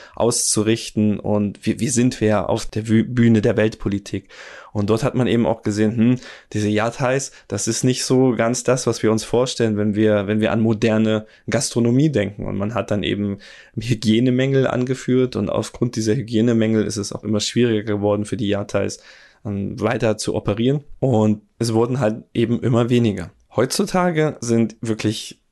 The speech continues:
traditionelle Yatais, also nicht die, die wir von den Festivals, den Matsuris kennen, sondern die, die auf fahrenden Wegen gespannt sind, relativ selten geworden.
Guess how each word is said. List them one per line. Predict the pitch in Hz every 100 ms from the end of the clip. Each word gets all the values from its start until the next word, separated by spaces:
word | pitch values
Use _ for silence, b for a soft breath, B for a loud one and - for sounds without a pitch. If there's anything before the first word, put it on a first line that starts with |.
| _ -
traditionelle | - 117 107 - 110 131
Yatais, | 135 107 107 107 117
also | 123 123
nicht | 113 - 113
die, | 110 110
die | 110
wir | 107
von | 104 107
den | 104 107 -
Festivals, | - 117 120 113 104 104
den | - 107
Matsuris | 104 - 127 123 -
kennen, | 104 101 101 B B B B
sondern | - 104 104 101 -
die, | - - 107
die | 104
auf | 80 110
fahrenden | 139 113 113 107 104
Wegen | 113 135 113
gespannt | 104 - 104 101
sind, | - 104 110 -
relativ | 120 131 - 110
selten | - 113 147 160
geworden. | 143 131 131 139 127 -